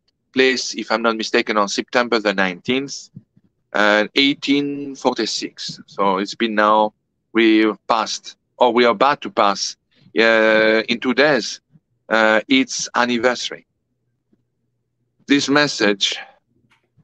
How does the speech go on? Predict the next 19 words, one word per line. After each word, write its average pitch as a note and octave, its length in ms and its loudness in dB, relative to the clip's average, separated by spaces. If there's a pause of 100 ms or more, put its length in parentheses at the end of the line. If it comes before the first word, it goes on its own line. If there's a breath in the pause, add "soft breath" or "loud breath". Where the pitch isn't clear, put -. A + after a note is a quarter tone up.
(380)
I B2+ 100 2
would C3+ 160 2
say, A2+ 400 0 (480)
is A2+ 160 -4
of A2 100 0
the A2 180 0
utmost G#2 420 -4
gravity. G2 540 -6 (1120)
The A2 80 0
secret G#2 580 -2
that G#2 120 -2
it G2 180 -4
bears, G2+ 500 0 (340)
and G#2 120 -2
which A2 140 2
has A#2 180 0
finally C3+ 360 2
been A2 220 0
revealed G#2+ 480 2